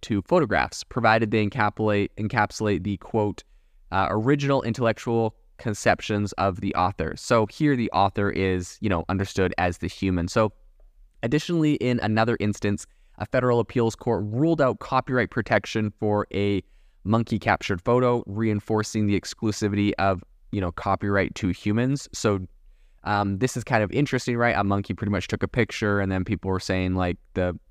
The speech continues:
picture was copyrightable by the monkey, but the monkey <laughs> didn't get the copyrights. And I think maybe, like, I'm trying to remember if it was, like, the owner of the monkey or the owner of the camera that wanted to, you know, claim the picture or something and say it had copyrights. In any case, um, the, that, that did not happen, and it didn't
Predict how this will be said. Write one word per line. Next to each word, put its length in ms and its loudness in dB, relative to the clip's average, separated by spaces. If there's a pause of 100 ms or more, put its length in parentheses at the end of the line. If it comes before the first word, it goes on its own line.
(120)
picture 280 -6
was 80 -4
copyrightable 760 -2
by 140 0
the 80 -2
monkey, 340 0
but 240 0
the 120 -4
monkey 360 -2
<laughs> 60 -10
didn't 200 -4
get 220 -2
the 100 -2
copyrights. 560 2
And 100 2
I 60 2
think 220 -2
maybe, 240 0
like, 220 0 (360)
I'm 40 -12
trying 140 2
to 40 2
remember 220 2
if 20 0
it 40 0
was, 80 0
like, 120 0
the 160 -4
owner 260 0
of 100 0
the 80 0
monkey 380 2
or 120 2
the 60 2
owner 200 2
of 80 -4
the 100 -4
camera 380 2
that 140 0
wanted 280 -2
to, 100 -2 (100)
you 100 -2
know, 140 -4
claim 300 0
the 60 0
picture 360 0
or 40 2
something 440 0
and 120 -2
say 220 0
it 220 -4
had 200 -2
copyrights. 460 0 (320)
In 80 -2
any 220 4
case, 360 0 (440)
um, 580 0 (580)
the, 420 0
that, 180 2
that 160 4
did 140 0
not 160 2
happen, 400 0
and 320 -2
it 160 -2
didn't 360 -2